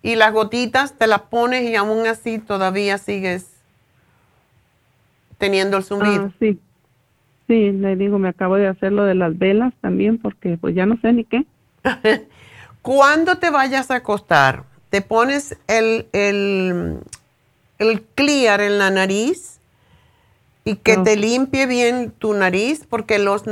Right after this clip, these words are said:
Speaker 1: los oídos están conectados con la nariz. Entonces,
Speaker 2: Sí.
Speaker 1: te pones eso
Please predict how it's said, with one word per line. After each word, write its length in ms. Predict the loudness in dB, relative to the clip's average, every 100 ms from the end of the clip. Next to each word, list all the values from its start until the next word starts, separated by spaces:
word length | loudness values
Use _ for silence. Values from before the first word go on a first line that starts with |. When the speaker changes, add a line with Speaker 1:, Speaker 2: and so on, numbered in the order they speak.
| -6 -4
Speaker 1:
los 380 | 0 0 0
oídos 460 | -2 0 0 0 -2
están 280 | -2 -2 -2
conectados 540 | -2 -4 0 2 2
con 160 | 0 -2
la 80 | 0
nariz. 580 | 0 0 -2 -4 -10 _ _ _ _ -20 _ -6
Entonces, 760 | -4 0 0 0 -2 -2 -2
Speaker 2:
Sí. 200 | -12 -8
Speaker 1:
te 120 | -4 -2
pones 600 | 0 0 0 0 0 -2
eso 360 | 0 -2 -2